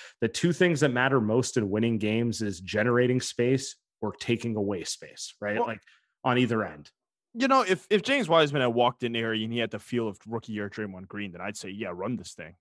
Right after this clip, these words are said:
Speaker 2: Like,
Speaker 1: Right,
Speaker 2: do
Speaker 1: right.
Speaker 2: the, do, do, do the, do the pinch pull stuff, do the four high stuff, do the, do the, like, read and react offense and let him kinda pick and choose what he wants to do." The guy, I don't think James Wiseman knows what, like, I don't think he even knows what a back screen is at,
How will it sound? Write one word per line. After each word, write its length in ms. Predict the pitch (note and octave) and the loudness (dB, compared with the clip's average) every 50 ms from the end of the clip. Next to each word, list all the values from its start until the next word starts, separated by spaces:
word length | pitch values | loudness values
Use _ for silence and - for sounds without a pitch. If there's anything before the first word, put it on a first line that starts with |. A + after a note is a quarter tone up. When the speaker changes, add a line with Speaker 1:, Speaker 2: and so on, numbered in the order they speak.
| _ - | _ -14
Speaker 2:
Like, 120 | - G#2 - _ | -14 -14 -4 _
Speaker 1:
Right, 240 | - C3 G#2+ G2 G#2+ | 2 2 4 4 2
Speaker 2:
do 100 | G#2 C#3+ | 2 2
Speaker 1:
right. 80 | C#3+ | 2
Speaker 2:
the, 80 | C3 C3+ | 2 0
do, 200 | - - C#3+ D3 | 0 2 0 0
do, 260 | C#3 A2 - E3 E3 | 0 2 2 2 2
do 320 | D3 A2 G#2+ D3 E3 E3 D#3+ | 2 2 2 4 4 4 4
the, 300 | C#3+ C#3+ C#3 C3+ B2 - - - _ - | 4 4 4 2 2 -2 -6 -20 _ 0
do 100 | D3 E3 | 2 2
the 80 | D#3+ C3+ | 2 2
pinch 260 | - D3 C#3 B2+ - | 0 -2 -2 -2 -2
pull 140 | - A#2+ A2+ | -2 -2 -2
stuff, 340 | - - B2+ A2+ A2 - | 0 0 0 0 0 0
do 140 | - C3+ C#3 | -2 -2 0
the 80 | C3+ B2 | 0 -2
four 260 | - - C3+ C3 B2 | -2 0 0 2 2
high 200 | A#2 A#2+ A2+ A#2 | 2 0 0 -2
stuff, 380 | A#2 - - A2+ A2 A2 - _ | -2 -2 -2 0 0 0 -2 _
do 180 | - C3 C3+ C3+ | -4 -2 0 2
the, 200 | B2 B2+ A#2+ G#2+ - _ _ _ _ _ _ - | 2 2 2 0 -2 _ _ _ _ _ _ -2
do 180 | C#3 D3 D3+ D3+ | 2 4 4 4
the, 140 | C#3 C#3 | 4 4
like, 220 | B2+ A#2+ A#2 A#2 G2+ | 4 4 2 2 0
read 240 | A2 A2 C3 B2+ B2 | -2 -2 -2 -2 -2
and 120 | B2 A#2 | -2 -2
react 400 | A2 A#2 A#2+ A#2 A2+ A2 A2 - | -2 0 2 2 2 2 0 0
offense 380 | - A#2+ - C3 - B2 A#2+ A#2 | 0 0 0 0 -2 -4 -6 -6
and 140 | A2+ A2 A2+ | -4 -2 0
let 160 | A#2+ B2 A2+ | 0 0 0
him 120 | B2 A#2 | -2 -8
kinda 200 | A2 A#2 A#2 G#2+ | -6 -6 -6 -6
pick 220 | G2+ - - - - | -6 -8 -10 -12 -12
and 80 | G2+ | -10
choose 220 | - - A#2+ A2+ A2 | -8 -6 -6 -4 -4
what 160 | A#2 G#2+ A2 | -4 -4 -4
he 40 | A2+ | -2
wants 240 | A2 A2 A2+ G#2+ - | -2 -4 -6 -6 -8
to 60 | G#2+ | -10
do." 180 | G2+ A#2+ A2 F#2+ - _ _ _ _ _ _ _ - | -10 -8 -8 -10 -12 _ _ _ _ _ _ _ 2
The 80 | F3 | 4
guy, 360 | E3+ A3+ B3 C4 B3 B3+ A#3+ - - | 6 6 8 8 6 6 4 4 2
I 120 | - F#3+ G3+ | 4 4 6
don't 180 | A#3 G#3+ F3 | 6 4 4
think 180 | - G3 E3 - | 4 0 0 2
James 220 | - D3 D3+ C#3 | 2 0 0 2
Wiseman 380 | C3+ C#3+ B2+ C3 A#2+ C3 C3+ B2 | 2 2 2 2 2 0 -2 0
knows 300 | B2+ B2+ B2+ B2+ B2 - - | 2 4 4 2 0 -2 -4
what, 320 | A2+ A#2+ C3 C3 B2 - _ _ _ _ _ | -2 2 4 4 4 4 _ _ _ _ _
like, 200 | - A#2+ A#2 - - _ _ _ - | -6 -6 -6 -6 -12 _ _ _ -2
I 40 | - | 0
don't 160 | D3 E3+ F#3 E3+ | 2 2 2 2
think 140 | - F#3 D3 | 0 -2 -4
he 100 | - D#3+ | -4 -4
even 320 | D#3 C#3+ C3 C3 B2 A#2 A#2 | -4 -2 -2 -2 -2 0 2
knows 320 | B2+ B2 B2 B2 A#2 A2 | 2 4 4 2 0 0
what 120 | A#2 A#2+ | -2 -4
a 40 | A2+ | -4
back 220 | F#2 G2+ G2 G2 - | -4 -4 -6 -8 -8
screen 260 | - - A2 F#2+ F#2 | -12 -14 -14 -14 -14
is 160 | F2+ F2+ F2 | -14 -16 -16
at, 80 | F#2+ | -16